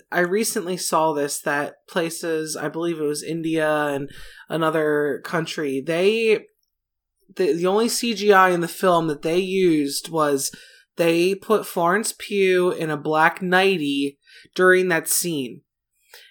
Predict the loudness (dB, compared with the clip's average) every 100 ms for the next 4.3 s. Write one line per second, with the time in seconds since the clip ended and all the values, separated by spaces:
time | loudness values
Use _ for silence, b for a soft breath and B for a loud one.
0 | b 0 2 2 -2 -6 -2 2 2 2
1 | 2 2 0 0 4 4 4 -4 _ _
2 | _ 0 6 6 6 6 6 4 -2 -12
3 | -10 -8 -8 -4 -2 -2 -6 -4 0 2
4 | 2 2 -2